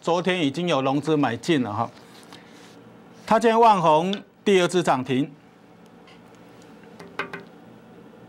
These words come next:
盘中这里出现蛮大的量哈，昨天只有两千九百张，今天来到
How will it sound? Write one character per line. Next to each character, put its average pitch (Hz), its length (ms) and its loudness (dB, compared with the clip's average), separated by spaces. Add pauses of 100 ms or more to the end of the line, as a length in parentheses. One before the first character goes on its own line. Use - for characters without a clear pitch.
(920)
盘 185 220 4
中 202 180 2
这 208 160 2
里 156 220 2
出 180 240 0
现 175 380 0 (120)
蛮 156 240 0
大 175 220 2
的 143 140 -2
量 160 280 0
哈， 127 240 -2
昨 165 160 0
天 180 220 -2
只 170 140 -2
有 143 280 0 (220)
两 139 240 0
千 165 180 -2
九 151 160 0
百 139 200 0
张， 160 340 -2 (340)
今 180 200 0
天 175 180 0
来 143 160 0
到 156 320 0